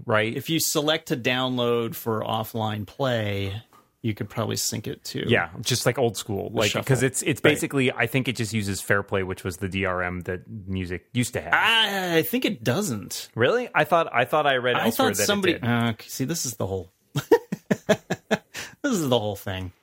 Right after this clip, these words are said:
Speaker 1: This is the whole thing.
Speaker 2: But,
Speaker 1: Well,
Speaker 2: yeah.
Speaker 1: but because otherwise they would have to update the, presumably update the firmware on all the older devices.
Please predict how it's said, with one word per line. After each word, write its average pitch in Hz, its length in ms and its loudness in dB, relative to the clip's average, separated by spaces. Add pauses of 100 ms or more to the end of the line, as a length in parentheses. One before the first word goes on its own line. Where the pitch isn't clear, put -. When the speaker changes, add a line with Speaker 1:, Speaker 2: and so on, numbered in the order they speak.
(240)
Speaker 1:
This 113 160 -2
is 107 80 -6
the 101 60 -6
whole - 200 -14
thing. - 100 -12
Speaker 2:
But, 113 200 0 (380)
Speaker 1:
Well, 220 120 8
Speaker 2:
yeah. - 60 2
Speaker 1:
but 180 200 4
because 151 260 0
otherwise 123 440 2
they 113 100 2
would 107 100 0
have 107 160 2
to 117 60 -2
update 107 440 0 (260)
the, 95 220 -2
presumably 107 520 -2
update 92 260 -4
the 87 80 -6
firmware 92 680 -2
on 92 100 -4
all 90 140 -2
the 95 120 -6
older 98 340 -2
devices. 90 840 -8